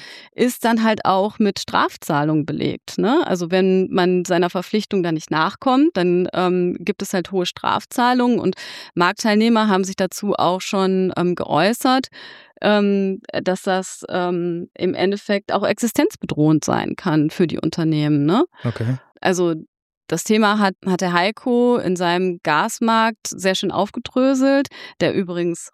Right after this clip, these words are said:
Speaker 1: heute offiziell
Speaker 2: Der Heiko
Speaker 1: erschienen
Speaker 2: Lohmann.
Speaker 1: ist. Heiko Lohmann, genau, unser Kollege,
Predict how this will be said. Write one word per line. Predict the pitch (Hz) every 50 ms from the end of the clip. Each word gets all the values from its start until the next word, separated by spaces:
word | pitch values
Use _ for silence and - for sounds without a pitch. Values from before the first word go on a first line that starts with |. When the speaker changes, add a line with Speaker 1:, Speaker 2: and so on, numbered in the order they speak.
| - -
Speaker 1:
heute | 170 170 202 247 294 302 - - - 294 294 294 294 -
offiziell | - - 214 - 220 208 - - 180 175
Speaker 2:
Der | 123
Heiko | - -
Speaker 1:
erschienen | - 120 113
Speaker 2:
Lohmann. | 131 - 123 120 101 -
Speaker 1:
ist. | - - - - - -
Heiko | - 147 147 160 - - 165
Lohmann, | 156 170 185 214 233 247 240 233 233 247 247 240
genau, | 208 165 156 156 156 170 175 180
unser | 165 170 165 170
Kollege, | - - 185 170 185 196 190 190 196